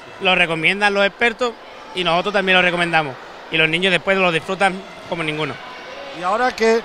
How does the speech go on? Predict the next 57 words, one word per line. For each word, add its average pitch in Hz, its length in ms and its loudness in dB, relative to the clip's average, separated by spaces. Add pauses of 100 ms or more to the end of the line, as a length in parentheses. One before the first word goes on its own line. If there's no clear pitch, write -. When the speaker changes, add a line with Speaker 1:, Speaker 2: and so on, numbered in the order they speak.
Speaker 2:
qué 202 120 4
es 214 60 6
lo 233 140 6
que 214 120 4
más 214 180 8
preocupa? 170 540 4
En 151 60 2
un 214 120 4
equipo 208 480 4 (300)
de 190 220 8
esta 196 240 4
edad 151 260 2 (260)
no 190 160 2
se 196 120 4
apuntan 190 500 4
goles, 190 540 4 (240)
no 185 100 2
hay 214 120 6
resultados, 208 760 4 (360)
¿qué 226 120 2
es 254 60 4
lo 262 140 4
que 240 120 2
se 220 140 4
les 214 220 4
dice? 160 160 -4 (840)
Speaker 1:
Aquí 160 220 2
normalmente 226 560 2
muchos 233 300 -2
niños, 262 380 -2 (280)
<laughs> - 280 -18
muchos 240 260 -2
te 254 100 2
vienen 262 220 2
y - 20 -6
te 254 100 2
preguntan, 233 380 2
"¿Quién 269 160 2
ha 294 100 4
ganado? 269 300 4
¿Quién 254 180 0
ha 269 80 4
ganado?". 214 400 2 (260)
Y 196 100 -4
muchas 247 360 0
veces 247 280 0
se 240 80 2
lo 226 120 4
dice 226 160 2
a 240 60 6
los 233 100 0
dos 226 120 2
equipos 226 260 -2
que 226 80 0
han 202 80 0
ganado 202 300 2
ellos. 185 260 0